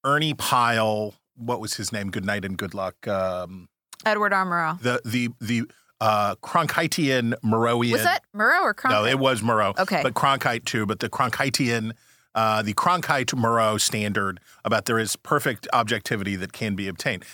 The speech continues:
Speaker 1: Now, there could be perfect objectivity in covering the Hindenburg crash or something, right? You could be perfectly objective in covering a hurricane or something like that.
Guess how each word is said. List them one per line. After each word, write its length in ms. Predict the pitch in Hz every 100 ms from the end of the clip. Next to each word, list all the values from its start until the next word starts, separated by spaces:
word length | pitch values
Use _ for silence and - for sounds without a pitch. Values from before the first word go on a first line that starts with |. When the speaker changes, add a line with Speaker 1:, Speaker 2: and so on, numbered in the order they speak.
| -
Speaker 1:
Now, 60 | 147
there 140 | 160
could 220 | - 311
be 100 | 339
perfect 380 | 240 165 139 117
objectivity 720 | 113 104 107 - 117 90 92 - - -
in 120 | 127
covering 520 | 117 123 107 107 101 98 _ 104
the 100 | 104
Hindenburg 580 | 139 143 113 98 87
crash 400 | - 110 90 -
or 120 | - 101
something, 340 | 117 - -
right? 200 | 113 120
You 100 | 135
could 220 | - 214
be 100 | 196
perfectly 540 | - 143 - 117 127 107
objective 460 | 87 104 - 107
in 100 | 92
covering 400 | 82 120 101 104
a 40 | 92
hurricane 580 | 131 120 - 110 104 98
or 200 | 90 87
something 300 | 117 98 95
like 200 | 90 -
that. 240 | 98